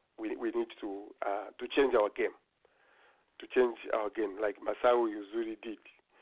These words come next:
uh, did. We're going to change our game. Uh,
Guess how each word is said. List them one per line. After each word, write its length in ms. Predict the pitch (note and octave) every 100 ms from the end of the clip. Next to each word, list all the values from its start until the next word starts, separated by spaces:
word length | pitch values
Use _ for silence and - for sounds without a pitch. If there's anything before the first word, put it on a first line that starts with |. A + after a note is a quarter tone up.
| _ _ -
uh, 680 | G#2 G#2 G2+ G2 G#2 G2+ - - - - _ -
did. 140 | A2 - _ _ _ -
We're 160 | A#2
going 160 | A#2+ A2
to 80 | A2 -
change 160 | G#2+
our 120 | G#2+ A2
game. 200 | A2 - _ _ _ _ _ _ _ _ _ _ _ - - - - _ _ _ _ _ _ _ _ - - - - - _ _ - -
Uh, 440 | E3+ F3+ F3+ F3